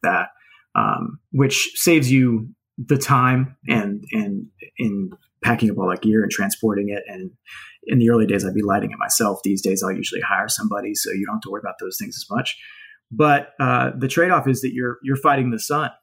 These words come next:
right? And you want consistent shots, and you want the whole thing to feel cohesive. But a lot of times, you know, even the, even the s-, the shortest music videos, or the, I would say the, the least production heavy music videos I've shot,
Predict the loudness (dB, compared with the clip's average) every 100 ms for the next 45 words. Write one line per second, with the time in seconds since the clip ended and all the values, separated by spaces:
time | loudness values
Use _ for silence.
0 | _ -6 -4 -4 -6 _ -20 _ 2 4
1 | 4 2 2 -2 2 0 0 -4 0 2
2 | 2 -2 -10 -12 _ _ _ 0 4 4
3 | 4 2 2 2 4 2 2 -4 -4 -2
4 | -2 -2 -4 -2 0 2 2 0 0 0
5 | -8 _ 0 2 4 0 -2 -8 0 4
6 | 4 4 0 -6 0 0 0 -4 _ _
7 | _ _ _ _ 2 4 2 2 -6 -8
8 | -12 -10 -8 -4 -4 0 4 6 4 2
9 | 2 2 0 0 0 -4 -8 -10 -6 -4
10 | -4 0 0 0 -8 -8 -6 0 0 0
11 | 0 2 4 4 4 2 2 0 -2 -6
12 | -8 -6 -6 -2 2 2